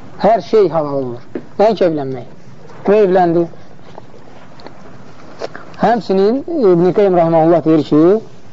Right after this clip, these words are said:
üzr istəyirəm hamınızdan, səfərdə ikən, səfərdə ikən evlənib qadınla yaxınlıq etmək olar. Bəli, səfərdə ikən bunu etmək olar. Ancaq mən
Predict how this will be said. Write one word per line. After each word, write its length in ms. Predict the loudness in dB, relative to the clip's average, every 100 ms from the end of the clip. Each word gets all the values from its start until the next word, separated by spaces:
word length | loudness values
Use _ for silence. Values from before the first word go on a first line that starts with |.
| -2 4
üzr 200 | 4 4
istəyirəm 380 | 2 2 4 2
hamınızdan, 600 | 2 0 0 0 2 0 -8 -16 -14
səfərdə 640 | -2 0 2 4 4 4 4 2
ikən, 440 | 2 2 2 0 -4 -16 -18 -18 -16 -18 -16 -12
səfərdə 500 | -2 2 2 4 2
ikən 260 | 2 -4 -10 -14 -14 -16 -14 0
evlənib 680 | 2 4 4 4 4 2 0
qadınla 460 | 0 2 2 4 4
yaxınlıq 440 | 2 0 0 2 2
etmək 260 | 2 2 2
olar. 200 | -2 -6 -16 -16 -16 -16 -16 -16 -18 -18 -16 -16 -16 -16 -16 -16 -16 -16 -16 -16 -4
Bəli, 340 | 2 4 2 -2
səfərdə 480 | -2 2 2 2 2
ikən 220 | 2 2
bunu 160 | 2 2
etmək 240 | 2 2
olar. 240 | 4 2 -2 -18 -18 -18 -18 -18 -16 -18 -18 -16 -16 -16 -8
Ancaq 320 | 0 4 4 4
mən 160 | 2